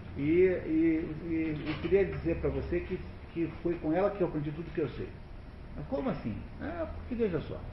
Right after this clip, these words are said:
É, eu, eu e minha mãe fazemos a mesma coisa.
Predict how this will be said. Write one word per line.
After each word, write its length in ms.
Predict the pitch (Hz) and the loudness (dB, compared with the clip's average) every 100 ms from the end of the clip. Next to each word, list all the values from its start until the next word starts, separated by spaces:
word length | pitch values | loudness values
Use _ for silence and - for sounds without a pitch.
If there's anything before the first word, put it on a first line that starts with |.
| - - - - - - - | -8 -10 -10 -10 -12 -10 -4
É, 360 | 139 139 139 - | 0 2 2 2
eu, 540 | - - 190 175 - - 98 | 0 2 2 2 0 0 6
eu 200 | 196 190 | 8 8
e 60 | |
minha 140 | 151 127 | 8 4
mãe 160 | 165 | 2
fazemos 360 | 180 160 185 165 | 2 4 6 6
a 40 | 143 | 4
mesma 280 | 165 202 147 | 4 4 2
coisa. 320 | 151 127 | 2 2